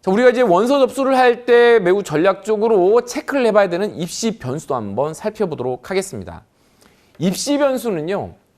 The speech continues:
상당히 많습니다. 고려해야 될 게 어마어마하게 많아요. 뭐, 예를 들면 반영 비율에서도 또 반영 지표가 표점을 반영하는지 백분위를 반영하는지 이 디테일하게 들어가기 상당히 많습니다.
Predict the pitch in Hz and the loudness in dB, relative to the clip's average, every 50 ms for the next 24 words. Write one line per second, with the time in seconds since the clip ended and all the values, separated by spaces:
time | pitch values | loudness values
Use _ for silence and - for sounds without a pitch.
0 | _ _ _ - - - - - - 269 330 349 302 330 311 302 294 - - - | _ _ _ -20 -20 -16 -14 -10 -6 -4 -4 0 0 0 0 0 -2 -6 -6 -8
1 | - - - 104 90 82 90 90 - - - 135 135 147 180 190 180 165 160 165 | -10 -12 -12 -12 -12 -14 -16 -20 -20 -12 -6 -2 0 2 2 2 0 -2 -6 -6
2 | - 185 180 - - - 104 104 113 143 190 240 269 269 247 226 202 185 196 190 | -4 -4 -4 -6 -6 -6 -4 -2 -2 0 0 0 0 0 0 0 -2 -2 -4 -6
3 | 139 95 87 87 85 85 87 90 82 76 80 98 123 143 160 151 156 151 147 151 | -6 -8 -10 -12 -16 -18 -16 -16 -16 -12 -10 -6 -4 -4 -4 -4 -4 -6 -4 -4
4 | 151 151 151 143 147 - _ _ - - _ _ _ _ _ _ - - 143 151 | -4 -4 -4 -6 -10 -14 _ _ -20 -20 _ _ _ _ _ _ -8 -4 -2 0
5 | 160 175 175 175 165 165 - - 156 151 160 165 156 156 147 151 151 135 131 143 | 0 0 0 -2 -4 -8 -6 -4 -4 -2 -2 0 0 -2 -2 -2 -4 -4 -4 -6
6 | 143 143 - 147 143 - - 127 135 156 156 156 151 - - - 160 - - - | -6 -6 -6 -6 -6 -6 -8 -8 -6 -6 -6 -6 -8 -8 -10 -10 -10 -10 -6 -4
7 | 185 147 135 139 143 143 147 147 147 151 - _ _ _ _ _ _ _ _ _ | -4 -2 2 2 4 4 2 0 -2 -6 -10 _ _ _ _ _ _ _ _ _
8 | - - 247 247 - 269 247 226 214 208 - 139 123 131 139 143 143 139 139 143 | -6 -6 -6 -4 0 0 2 2 2 0 -2 -4 -4 -4 -4 -4 -4 -4 -6 -6
9 | 143 143 139 131 143 147 147 147 143 - 98 120 110 - - 160 165 165 165 165 | -8 -8 -10 -10 -10 -10 -10 -10 -12 -10 -10 -10 -10 -8 -6 -4 -4 -2 -4 -4
10 | 147 113 123 123 135 143 143 143 139 139 135 135 127 135 131 120 123 - - - | -6 -6 -6 -6 -6 -4 -4 -4 -6 -6 -6 -8 -8 -10 -10 -10 -12 -12 -16 -18
11 | 135 - - 185 180 165 165 156 156 147 - 123 120 113 123 - - - 254 320 | -20 -12 -8 -6 -4 -2 -2 -4 -4 -6 -8 -8 -10 -10 -10 -14 -16 -14 -10 -4
12 | 320 294 302 294 277 196 113 107 - - 113 98 87 87 85 85 - | 0 0 0 0 -2 -4 -6 -6 -8 -10 -14 -14 -12 -14 -16 -18 -20